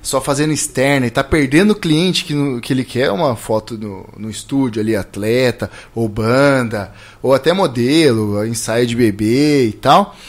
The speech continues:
Você pode alugar aqui na Cultive o estúdio fotográfico, com três tochas de flash, com fundo preto, fundo branco, Coringa, tudo completo ali. E você traz ainda seu cliente aqui pra tomar um café, usa o espaço aqui da agência pra isso.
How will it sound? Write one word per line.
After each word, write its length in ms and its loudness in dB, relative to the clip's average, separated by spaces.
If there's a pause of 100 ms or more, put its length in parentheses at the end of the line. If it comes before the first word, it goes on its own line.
(160)
Você 140 -4
pode 200 0
alugar 340 2
aqui 200 -6
na 100 0
Cultive 520 -4
o 320 -2
estúdio 260 -8
fotográfico, 600 -2
com 100 -4
três 320 -2
tochas 380 -4
de 40 -8
flash, 500 0 (280)
com 220 0
fundo 440 -2
preto, 400 -2
fundo 300 -6
branco, 320 -2
Coringa, 360 -8 (100)
tudo 180 -10
completo 560 0
ali. 260 0 (280)
E 100 -6
você 140 -2
traz 240 2
ainda 120 -2
seu 140 0
cliente 360 -4
aqui 60 -16
pra 120 -6
tomar 160 -4
um 60 -4
café, 720 -4
usa 420 -6 (320)
o 80 -8
espaço 480 -4
aqui 160 -12
da 120 -4
agência 360 -6
pra 180 -4
isso. 360 -8